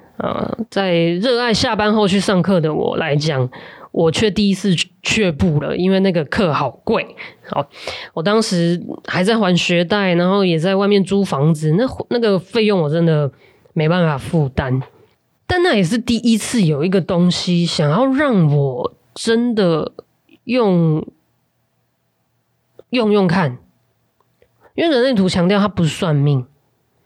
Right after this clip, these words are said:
然后呢，它是一种工具，它是一种你的使用说明书。那你看懂它之后，你要回来运作你自己。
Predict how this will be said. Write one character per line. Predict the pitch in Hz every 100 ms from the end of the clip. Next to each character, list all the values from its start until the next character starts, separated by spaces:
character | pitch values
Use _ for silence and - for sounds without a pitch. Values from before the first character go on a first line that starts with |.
| _ _
然 | 151
后 | 170 175
呢， | 160 151 147
它 | 190
是 | 233
一 | 214
种 | 143
工 | 131 160 165
具， | 160 175 143 - _ _ _ _
它 | -
是 | 233
一 | 240
种 | 165 143 135 -
你 | 185 170
的 | 175 180 180
使 | - - 180
用 | 196 226
说 | - 190
明 | 156 151
书。 | 165 147 147 _ -
那 | 247
你 | 175
看 | 277 254
懂 | 170 139
它 | 180 180
之 | 180
后， | 196 170
你 | 143
要 | 147 170
回 | 170
来 | 143
运 | 156 170
作 | 156 156
你 | 127
自 | 139
己。 | 127 -